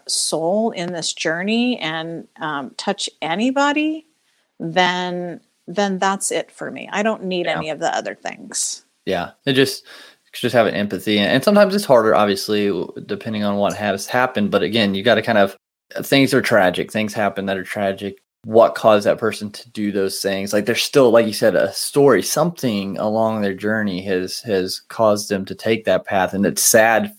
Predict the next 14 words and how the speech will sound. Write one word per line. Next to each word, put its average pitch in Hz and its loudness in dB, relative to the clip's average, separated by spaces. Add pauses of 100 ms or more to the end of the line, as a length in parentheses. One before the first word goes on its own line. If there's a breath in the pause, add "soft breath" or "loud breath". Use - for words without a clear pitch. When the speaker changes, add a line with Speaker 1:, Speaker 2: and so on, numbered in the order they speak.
(140)
Speaker 2:
in 101 -2
both 107 2
rights. 73 -2 (360 soft breath)
Um, 90 -2
and 101 -6
so 98 2
seeing 107 2
people 104 2
as 92 4
people 101 0
and, 95 -2
and 101 -4
kinda 101 -2
having 98 -2